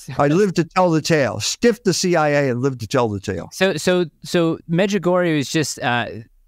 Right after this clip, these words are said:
Speaker 2: they, they claimed it was Marian apparitions, right? Is it supposed to have been, like, the, the, the, the closest thing in most recent modern history to something like Fatima?
Speaker 1: It was based pretty much on Lourdes,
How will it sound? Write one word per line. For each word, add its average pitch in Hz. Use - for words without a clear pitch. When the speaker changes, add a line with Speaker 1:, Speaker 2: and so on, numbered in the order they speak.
Speaker 2:
they, 156
they 143
claimed 175
it 160
was 131
Marian 143
apparitions, 113
right? 120
Is 120
it 143
supposed -
to 143
have 120
been, 135
like, 123
the, 120
the, 117
the, 113
the 117
closest 120
thing 127
in 110
most 127
recent 127
modern 117
history 123
to 104
something 110
like 92
Fatima? 131
Speaker 1:
It 320
was 247
based 226
pretty 185
much 156
on 117
Lourdes, 113